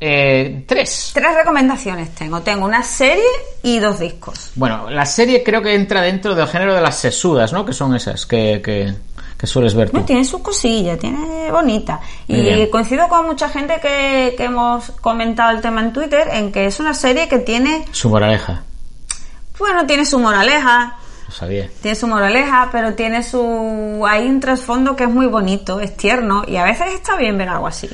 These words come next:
Speaker 1: O sea, ¿de, de qué franja de edad son las protagonistas? Porque dices que son como niñeras,
Speaker 2: Se
Speaker 1: ¿no?
Speaker 2: llama The Babysitter's Club, ¿eh?
Speaker 1: Ok.
Speaker 2: El Club de las Niñeras, creo que lo habrán llamado en español.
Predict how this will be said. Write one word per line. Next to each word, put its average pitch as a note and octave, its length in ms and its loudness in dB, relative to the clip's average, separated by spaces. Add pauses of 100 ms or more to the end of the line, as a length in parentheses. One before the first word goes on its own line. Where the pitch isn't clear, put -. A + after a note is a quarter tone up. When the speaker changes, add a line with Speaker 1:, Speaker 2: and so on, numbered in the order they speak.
(140)
Speaker 1:
O A#2+ 40 -4
sea, D3 200 0
¿de, D3+ 260 2
de D3+ 120 -4
qué F#3+ 100 -2
franja A3 340 2
de D#3+ 180 6
edad D#3 380 2
son D3+ 200 -2
las C#3+ 120 0
protagonistas? B2 600 0
Porque G2+ 220 -4
dices C3 260 0
que D#3 80 -6
son E3 160 -4
como D3 200 -2
niñeras, A2 480 -2
Speaker 2:
Se A3 80 0
Speaker 1:
¿no? A3 60 2
Speaker 2:
llama D4+ 280 4
The C#4 120 4
Babysitter's A3+ 840 -2
Club, F3+ 260 -2 (200)
¿eh? F3 100 -4
Speaker 1:
Ok. C3 180 0
Speaker 2:
El - 180 2
Club A3+ 160 0
de C4 80 2
las C4 160 4
Niñeras, F#3+ 540 0
creo F3 140 -2
que F3 80 -2
lo E3+ 60 2
habrán F3 300 -2
llamado F3 280 2
en F3+ 80 2
español. E3+ 520 -2